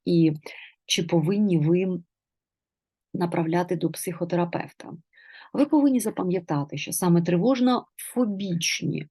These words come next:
розлади — це група невротичних розладів, ключовим проявом яких є афект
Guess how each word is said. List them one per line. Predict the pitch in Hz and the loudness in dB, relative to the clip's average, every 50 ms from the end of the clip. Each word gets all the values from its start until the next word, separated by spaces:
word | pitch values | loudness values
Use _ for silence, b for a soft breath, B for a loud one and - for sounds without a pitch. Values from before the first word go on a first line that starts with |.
| _ - | _ -6
розлади — | - 151 139 135 170 147 - 160 170 180 196 254 320 339 - B B B B B B B B | -2 -2 -2 -2 -4 -6 -4 -4 -4 0 2 2 0 0 -2 B B B B B B B B
це | - - 214 | -2 0 0
група | 165 185 233 247 220 - 214 208 202 - - _ | 2 4 2 2 2 2 2 0 0 0 -2 _
невротичних | 214 220 233 247 240 208 165 151 151 147 147 151 - 170 170 - - 170 160 156 - | 2 4 4 4 4 4 2 2 2 0 -2 -2 -6 -6 -6 -6 -8 -8 -8 -8 -4
розладів, | 170 175 185 226 240 254 269 262 254 269 254 - B B B B B B B | -2 -2 0 0 2 2 2 2 2 -2 -4 -6 B B B B B B B
ключовим | - 208 202 - - 220 180 180 202 185 175 | -6 -4 -2 -2 -2 -2 -2 -2 -4 -4 -4
проявом | 170 185 180 170 156 156 151 156 | -4 0 0 2 2 2 2 0
яких | 160 160 - 180 165 156 - | 0 -2 -2 -4 -6 -6 -2
є | 160 165 160 - - _ _ _ _ _ _ _ _ _ _ _ | -2 -2 -2 -2 -4 _ _ _ _ _ _ _ _ _ _ _
афект | - 208 208 - - - 160 - 165 - _ _ _ | -4 -4 -4 -4 -6 -6 -6 -6 -8 -12 _ _ _